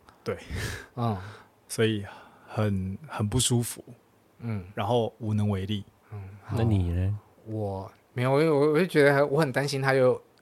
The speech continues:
Speaker 2: 眼泪会掉下来。
Speaker 1: 不会，不会，
Speaker 2: 这样，
Speaker 1: 不会，
Speaker 2: OK。
Speaker 1: 不会。
Speaker 2: 我嘛，我比较是属于，我不喜欢当场拆账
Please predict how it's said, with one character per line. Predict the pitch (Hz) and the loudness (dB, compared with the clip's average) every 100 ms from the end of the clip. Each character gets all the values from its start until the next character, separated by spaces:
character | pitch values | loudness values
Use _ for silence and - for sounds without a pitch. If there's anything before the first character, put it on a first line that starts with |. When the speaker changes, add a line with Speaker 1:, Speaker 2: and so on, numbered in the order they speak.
| _ | _
Speaker 2:
眼 | - 104 | -8 0
泪 | 120 | 2
会 | 127 123 | 4 4
掉 | 117 | 2
下 | 110 - | 2 8
来。 | |
Speaker 1:
不 | 165 | 12
会， | 190 | 12
不 | 127 | 12
会， | 135 | 8
Speaker 2:
这 | 127 | 8
样， | |
Speaker 1:
不 | 104 | 4
会， | 110 | 0
Speaker 2:
OK。 | 107 | -2
Speaker 1:
不 | 98 | -4
会。 | 98 98 104 - - - - - - - - - _ _ | -6 -8 -12 -18 -20 -20 -20 -20 -20 -20 -20 -20 _ _
Speaker 2:
我 | 170 156 143 | 6 10 10
嘛， | 143 160 156 151 147 156 | 10 10 10 10 10 10
我 | 170 | 8
比 | 208 156 120 | 6 2 2
较 | 175 185 170 | 8 10 10
是 | 147 - | 8 2
属 | 165 - 127 110 104 - | 0 0 2 2 2 -2
于， | 113 110 117 117 127 135 - - _ _ _ _ - | -2 0 0 0 -2 -4 -10 -20 _ _ _ _ 0
我 | 147 | 4
不 | 254 | 4
喜 | 247 127 | 4 2
欢 | 110 139 135 139 135 139 147 _ _ | 2 4 6 4 0 -6 -12 _ _
当 | 147 160 | 2 2
场 | - 113 | -2 -4
拆 | 92 - 110 | -4 -2 -2
账 | 107 110 | 0 -2